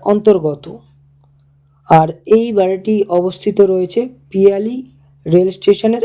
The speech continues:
একদম কাছে। পিয়ালি রেল স্টেশন মাত্র পাঁচ থেকে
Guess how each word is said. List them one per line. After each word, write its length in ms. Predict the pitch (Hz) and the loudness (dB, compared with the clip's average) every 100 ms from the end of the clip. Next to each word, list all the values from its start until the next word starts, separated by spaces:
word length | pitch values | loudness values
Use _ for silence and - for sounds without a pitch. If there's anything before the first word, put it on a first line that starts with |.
| - | -2
একদম 360 | 185 175 196 196 190 | -4 0 0 0 -2
কাছে। 400 | 196 165 - 151 143 _ _ | -4 -4 -6 -8 -8 _ _
পিয়ালি 440 | 185 185 185 190 208 _ _ _ - | 0 0 0 -6 -8 _ _ _ -6
রেল 220 | 165 185 190 | 0 0 -2
স্টেশন 380 | - 208 247 240 | -4 -4 -2 -4
মাত্র 340 | 180 165 - 208 220 220 | -4 -4 -4 -2 -2 -2
পাঁচ 220 | 170 170 - | -4 -6 -10
থেকে 240 | 220 214 | -8 -2